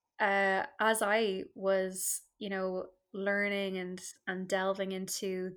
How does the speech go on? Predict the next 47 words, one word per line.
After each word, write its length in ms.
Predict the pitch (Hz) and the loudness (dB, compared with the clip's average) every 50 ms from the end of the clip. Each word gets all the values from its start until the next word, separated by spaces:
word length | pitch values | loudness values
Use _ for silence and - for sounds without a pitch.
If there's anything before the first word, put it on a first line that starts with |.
| - | -4
this 200 | 208 202 196 - | -2 -2 0 2
space, 640 | - - - - 190 185 185 190 - - - - - - - - - - - - - - _ - | 0 0 0 -2 -2 -2 -4 -2 2 2 2 2 2 -2 -8 -16 -16 -16 -16 -18 -20 -20 _ 0
um, 420 | 214 208 196 190 190 190 190 190 - - | 2 2 4 4 2 0 -2 -4 -2 -2
and 160 | 196 190 185 | -2 -2 -2
really, 340 | 190 208 220 220 214 202 196 | -2 -2 0 0 2 0 0
I, 280 | - - 202 202 - - - | 0 0 -2 -2 -2 -4 -4
I 240 | - 190 190 185 185 185 - - | -4 -4 -4 -4 -6 -10 -14 -6
really 260 | 202 214 226 214 208 | -2 -2 0 0 0
say, 300 | 185 - - 196 202 202 | 0 2 2 2 2 2
like, 160 | 190 190 185 190 | 2 0 -2 -2
it 80 | - | -4
was 140 | - 190 - | -4 -6 -6
for 120 | - - | -6 -4
myself 460 | 196 190 196 190 - - 202 190 190 - | -4 -4 -2 -2 0 0 0 -2 -2 -4
first. 420 | - - 208 202 190 185 - - | -2 2 2 2 2 2 0 -2
All 80 | 220 226 | -2 -2
the 80 | 196 | -2
training 400 | - - - - 202 214 220 214 | -4 -4 -2 -2 -2 0 0 -2
that 140 | 208 190 185 | -2 -2 0
I 80 | 190 190 | -2 -2
did 340 | 180 190 190 185 185 180 185 - - - - - - _ | -2 0 0 0 0 -2 -4 -8 -12 -16 -20 -20 -10 _
was 140 | - 196 - | -2 0 0
for 160 | - - 208 | 0 -2 -2
myself 480 | 196 190 185 - - 226 208 196 196 - | -2 -2 0 0 2 2 2 2 0 -2
first. 560 | - - 214 202 - 196 - - - - - - - | 0 2 2 2 2 2 0 -2 -2 -2 -4 -4 -4
I 160 | - 190 190 | -2 -2 -2
never 300 | 196 202 202 208 190 196 | -2 0 0 0 0 0
had 240 | 190 - 202 196 190 | -2 -2 -2 -2 -2
an 100 | 190 190 | -4 -6
intention 500 | 185 185 - - 202 196 196 - 196 185 | -8 -8 -6 -6 -6 -6 -6 -6 -8 -6
of 80 | 185 | -6
sharing 400 | - - 202 196 190 190 190 185 | -4 -2 0 0 2 0 0 -2
it. 160 | 185 190 190 190 | -4 -4 -4 -2
I 100 | 190 185 | -2 -2
was 220 | 185 180 - - - - - - - _ - | 0 0 -2 -2 -4 -8 -20 -20 -18 _ -8
teaching 400 | - 226 226 226 - 220 190 185 | -6 -4 -4 -2 -4 -4 -4 -4
yoga 360 | 180 185 190 202 220 214 190 | -4 -2 -2 -2 -2 -2 -2
at 220 | - - 190 - | -2 -4 -6 -8
the 60 | - 196 | -10 -10
time, 400 | 190 - 202 185 185 190 190 185 | -8 -8 -8 -6 -6 -6 -6 -6
and 80 | 180 | -6
I 100 | 185 196 | -6 -4
just 260 | 190 220 214 - - | -4 -4 -6 -6 -6
thought, 200 | - 202 196 196 | -4 -6 -4 -4
like, 200 | - 190 185 - | -4 -6 -4 -4
"This 160 | - 240 233 247 | -4 -4 -4 -4
is, 160 | 226 214 | -6 -8